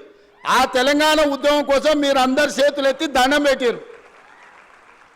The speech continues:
అది వారి గొప్పతనం అని వారు అనుకుంటున్నారు. అది తెలంగాణ ఉద్యమం యొక్క గొప్పతనం, విద్యార్థిని నిరుద్యోగ యువకుల యొక్క త్యాగం.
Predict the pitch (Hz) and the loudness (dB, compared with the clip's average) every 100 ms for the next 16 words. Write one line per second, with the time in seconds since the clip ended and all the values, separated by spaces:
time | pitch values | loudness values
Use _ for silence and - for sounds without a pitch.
0 | - 220 277 311 240 277 285 262 262 294 | -4 -2 0 0 2 0 0 -2 0 0
1 | 311 302 294 294 277 269 247 254 277 262 | 2 2 2 2 2 2 0 -2 -2 -2
2 | 240 226 220 269 - 214 254 254 240 226 | 0 0 -2 -4 -2 0 0 0 0 0
3 | 196 196 240 233 220 220 180 147 170 208 | -2 -2 -2 -2 -4 -6 -8 -8 -8 -4
4 | 190 233 294 - - _ _ _ - 143 | -2 0 -2 -6 -20 _ _ _ -10 -6
5 | 196 190 269 302 294 302 294 294 269 214 | -6 0 2 2 0 0 0 0 -4 -2
6 | 233 262 247 269 254 226 233 254 254 247 | -2 -2 0 0 2 2 0 0 0 0
7 | 240 233 - 254 262 277 262 | -2 -6 -4 0 2 2 0